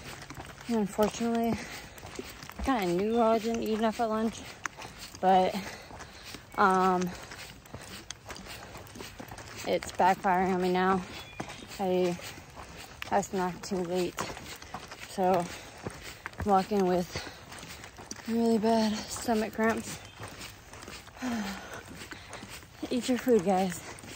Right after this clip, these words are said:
Eat your calories. Oh, this is painful.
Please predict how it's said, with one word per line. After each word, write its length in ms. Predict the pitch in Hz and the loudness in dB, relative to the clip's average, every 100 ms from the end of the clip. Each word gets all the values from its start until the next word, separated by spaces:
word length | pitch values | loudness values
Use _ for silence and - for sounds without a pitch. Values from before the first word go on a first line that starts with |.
| - - - | -14 -14 -14
Eat 80 | - | -12
your 80 | - | -2
calories. 540 | 240 208 180 175 175 - - - - - - - - - - - | 4 6 4 0 -4 -10 -12 -14 -16 -14 -14 -14 -16 -16 -10 0
Oh, 220 | 214 196 - - - | 2 2 -6 -10 -10
this 120 | 190 | -10
is 80 | 170 | -6
painful. 500 | - 190 170 196 | -2 0 2 4